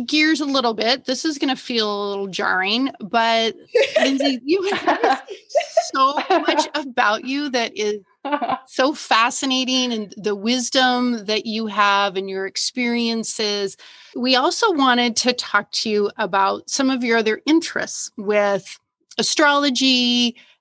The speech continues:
Speaker 1: um, becoming a life coach, you, all the, the different areas that you've been interested in. And do you mind just talking a little bit about how you first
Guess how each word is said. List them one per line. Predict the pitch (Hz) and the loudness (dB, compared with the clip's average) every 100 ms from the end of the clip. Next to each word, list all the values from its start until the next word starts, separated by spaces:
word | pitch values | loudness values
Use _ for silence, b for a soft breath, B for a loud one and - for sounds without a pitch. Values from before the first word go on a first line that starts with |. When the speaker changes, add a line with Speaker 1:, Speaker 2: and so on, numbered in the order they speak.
| - | -6
Speaker 1:
um, | 196 208 202 208 | -4 -4 -6 -6
becoming | 220 226 247 226 | -4 -2 -2 0
a | |
life | 196 202 - | -2 -4 -8
coach, | - 339 302 277 262 - - - - | -2 0 2 2 0 -2 -2 -2 -2
you, | 208 208 220 _ - | -6 -6 -12 _ -2
all | 233 233 | 2 4
the, | 226 233 214 _ | 4 0 -2 _
the | 214 | -4
different | 185 208 - 214 202 196 - | -4 -6 -4 -4 -2 -2 0
areas | 226 240 226 202 | 2 4 2 2
that | 202 | -2
you've | 208 180 208 180 | -4 -6 -8 -4
been | 208 196 196 - | -2 -2 -4 -4
interested | 220 - 240 220 - 196 | -4 -2 -4 -4 -4 -2
in. | 190 185 180 B B B B | -2 -2 -6 B B B B
And | 220 226 | 0 2
do | 254 | 4
you | |
mind | 285 415 | 4 2
just | 427 - | 0 -2
talking | - 330 311 285 | -2 -2 0 0
a | |
little | 240 247 | 0 0
bit | 247 226 | 2 0
about | - - - | 0 -2 -2
how | - - 233 226 240 | -10 -4 2 4 2
you | 214 196 | 0 -4
first | - - - 214 214 220 - - - - | -12 -20 -4 -2 0 -2 -4 -4 -6 -10